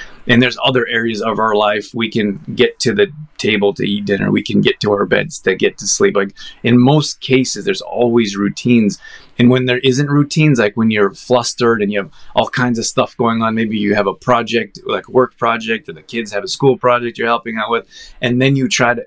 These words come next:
out, like, completely out of routine, and then you try to go to sleep, like, instantly, and you, then you wonder why you can't sleep properly.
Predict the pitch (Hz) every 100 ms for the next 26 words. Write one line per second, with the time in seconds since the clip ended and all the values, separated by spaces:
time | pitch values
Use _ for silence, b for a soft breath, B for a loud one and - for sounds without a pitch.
0 | - 127 120 - 117 143 131 131 131 127
1 | - 135 117 123 117 123 117 117 117 101
2 | - 135 117 101 120 131 - 147 156 160
3 | b b b b 131 131 - 135 143 131
4 | 131 139 135 127 120 107 - 127 104 -
5 | - 196 - _ _ - 104 - 95 92